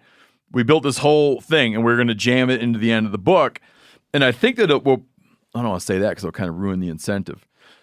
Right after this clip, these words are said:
Future versions of the book might include this, but not now.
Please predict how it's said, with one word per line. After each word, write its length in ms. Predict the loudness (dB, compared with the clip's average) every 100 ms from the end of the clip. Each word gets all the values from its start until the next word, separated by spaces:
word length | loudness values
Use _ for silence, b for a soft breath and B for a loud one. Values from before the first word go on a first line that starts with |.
| b
Future 600 | _ -4 0 0 0 -2
versions 560 | 2 2 2 2 2 2
of 160 | 0
the 40 | 0
book 280 | 2 2
might 340 | 2 2 2 0
include 520 | -6 -4 0 0 0
this, 420 | -6 -8 -14 -16 _ _ _ _ -4
but 140 | -2
not 300 | 2 0 0
now. 320 | -2 -4 -6